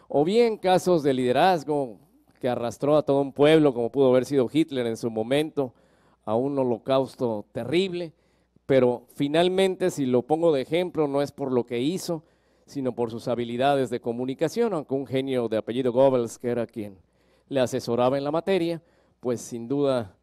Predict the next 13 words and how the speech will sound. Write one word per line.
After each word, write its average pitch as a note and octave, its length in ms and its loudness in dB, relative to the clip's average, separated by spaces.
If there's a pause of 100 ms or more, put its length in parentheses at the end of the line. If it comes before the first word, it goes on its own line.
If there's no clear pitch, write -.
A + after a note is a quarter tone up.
(440)
eh, B2 240 -6
fue C#3+ 100 0
un C#3+ 80 0
factor D3+ 320 2
importante, E3+ 680 0
pero D#3 200 -2
los A#2+ 200 -2
discursos C#3 440 -8
de A#2 140 -4
Hitler C#3+ 320 -6
movían B2+ 520 0
y A2+ 40 -12
conmovían. G2+ 720 -12